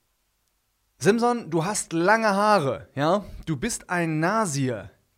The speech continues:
und du zeigst damit, dass du einen Meister im Himmel hast.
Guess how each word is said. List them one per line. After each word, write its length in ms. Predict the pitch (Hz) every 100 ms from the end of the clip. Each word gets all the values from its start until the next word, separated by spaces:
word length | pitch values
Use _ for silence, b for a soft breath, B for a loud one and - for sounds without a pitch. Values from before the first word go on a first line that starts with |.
| _ _ -
und 100 | 147
du 80 |
zeigst 460 | 151 - 226 - -
damit, 380 | 135 135 - -
dass 120 | 131
du 160 | 151 -
einen 260 | 135 123 123
Meister 720 | 139 180 180 - 160 156 139 _
im 160 | - 113
Himmel 240 | 110 98
hast. 320 | 95 - -